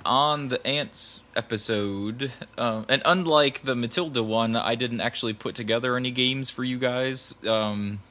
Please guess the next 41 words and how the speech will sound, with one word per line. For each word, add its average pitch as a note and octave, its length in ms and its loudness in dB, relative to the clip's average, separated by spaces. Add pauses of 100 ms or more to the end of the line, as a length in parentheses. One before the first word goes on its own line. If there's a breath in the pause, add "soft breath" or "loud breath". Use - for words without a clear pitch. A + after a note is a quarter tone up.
to - 120 -6
broad-, G#2 460 -2
to B2 100 -4
broadcast A2+ 680 -2
them G2 240 -4
for G2+ 220 -8
me. G2+ 240 -6
So A2 360 0 (500 loud breath)
I A#2 120 4
have C#3 280 2
no C3 160 -2
idea A#2+ 360 2
what A2+ 180 0
I A2 60 0
would G#2+ 160 -4
have G2 100 -8
rated G#2 360 -6
that G2+ 200 -4
one. A2 240 -4 (460 loud breath)
Um, A#2+ 600 4 (200)
I A#2 120 4
saw, D3+ 580 4
I C3 100 4
looked C3 320 -2
up C3+ 240 2 (480)
my A2+ 240 0
scores A2+ 640 -2
specifically - 880 -2
because A2 680 0 (340 loud breath)
I A#2 140 2
thought B2+ 260 4
this B2 200 -2
one A#2+ 240 0
was A#2 580 2 (220 soft breath)
actually A#2+ 480 0
slightly A#2+ 420 2
better A#2 340 2
than A#2 240 -2
Warriors B2 500 0
of B2 80 -4
Virtue C#3 560 -4